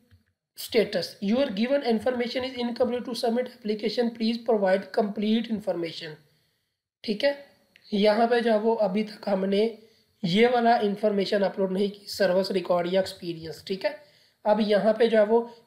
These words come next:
ऐड का ऑप्शन आ रहा है और not applicable, दो आ रहे हैं। देखो, इसके लिए experience required ही नहीं है, तो हमने not applicable जो है वो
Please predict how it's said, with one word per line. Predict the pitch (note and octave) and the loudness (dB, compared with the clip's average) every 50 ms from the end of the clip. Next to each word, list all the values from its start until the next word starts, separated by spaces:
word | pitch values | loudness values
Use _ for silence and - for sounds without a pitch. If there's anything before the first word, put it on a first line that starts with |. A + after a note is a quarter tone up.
| _ G3+ | _ 2
ऐड | G3 F#3+ G3+ G3+ A3 | 4 4 2 2 2
का | B3+ B3 | 2 2
ऑप्शन | B3 A#3+ - C4+ B3+ C4 | 2 2 0 -2 0 2
आ | A#3 A3+ | 4 4
रहा | A#3+ C4+ | 4 6
है | B3+ B3+ | 4 4
और | A3+ A3 | 4 4
not | G#3+ G#3+ A3 A#3 E4+ A3+ | 4 4 4 4 4 2
applicable, | G3+ F#3+ - G#3 G#3 G#3 - F3+ E3+ - D#3+ D#3 - - _ _ _ _ _ - | 0 0 0 -4 -4 -2 -4 -4 -4 -4 -8 -8 -10 -20 _ _ _ _ _ 2
दो | A#3 A3+ A#3+ A#3+ | 4 4 6 6
आ | G#3 E3+ | 4 2
रहे | D#3+ E3 E3 | 0 -2 -4
हैं। | E3 D#3+ | -4 0
देखो, | G3 A3+ A3+ - C#4+ A#3 - - A#3+ | 0 0 0 2 0 0 0 0 -4
इसके | A3+ - - - B3+ | -4 -4 -2 -4 -2
लिए | A#3 B3+ | -2 -2
experience | A#3+ - - - A3 A3 B3 B3+ B3+ C4+ | -2 -4 -4 -2 0 0 0 0 0 -2
required | A3+ - - G3 G3+ G3+ A3+ A3+ | -4 -2 0 0 2 2 2 2
ही | A#3+ | 2
नहीं | A3 F#3+ F3+ F3 | 0 -2 0 -2
है, | F3 | -2
तो | E3+ - G3+ | -2 -2 -2
हमने | G3+ G#3+ A3 B3 | -2 0 2 0
not | A3+ G3 G3+ G#3 G#3+ G#3+ A3 | 2 4 6 4 4 4 2
applicable | G#3+ G#3 - G#3 G3+ G3+ - G3 E3+ F3 F#3 | -2 -2 -2 -4 -6 -4 -4 -6 -4 -4 -8
जो | F3+ - G3+ F#3+ | -6 -4 -2 0
है | F#3 F#3+ | 0 0
वो | A#3+ | -2